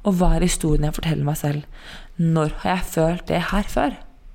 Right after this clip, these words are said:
Ikke samme hendelse, ikke opplevd samme hendelse. Når har jeg følt den følelsen her før? Når du ikke begynner å gjen-, "Ok, og hva er tanken?"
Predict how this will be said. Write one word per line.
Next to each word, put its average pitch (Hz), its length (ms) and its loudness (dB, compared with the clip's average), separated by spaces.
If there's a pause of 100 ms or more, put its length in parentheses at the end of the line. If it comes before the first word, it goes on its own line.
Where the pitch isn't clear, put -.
(1200)
Ikke 240 320 -2
samme 190 640 2 (560)
hendelse, 170 680 0
ikke - 220 -6 (160)
opplevd - 500 -2
samme 180 220 0
hendelse. 180 420 0 (400)
Når 165 280 2 (160)
har 202 80 0
jeg 208 220 0
følt - 580 0 (320)
den 160 300 2
følelsen - 480 -2
her 151 100 -2
før? - 240 -6 (800)
Når 185 120 2
du 185 100 2
ikke - 400 0
begynner 165 340 2
å 202 60 4
gjen-, 165 260 2
"Ok, - 220 -4
og 185 200 0
hva 151 120 2 (100)
er 202 160 -4
tanken?" 220 560 2